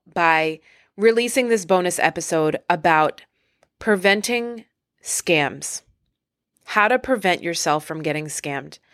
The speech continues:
Um, it is so unfortunate to me today that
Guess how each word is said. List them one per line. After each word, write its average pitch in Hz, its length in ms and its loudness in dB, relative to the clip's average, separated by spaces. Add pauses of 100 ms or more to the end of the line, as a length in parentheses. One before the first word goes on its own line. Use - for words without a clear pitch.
(560)
Um, 185 500 0 (760)
it 262 140 4
is 302 160 -2
so 269 220 4
unfortunate 196 580 -2
to - 100 -8
me 170 160 -6
today 160 360 0
that 156 380 2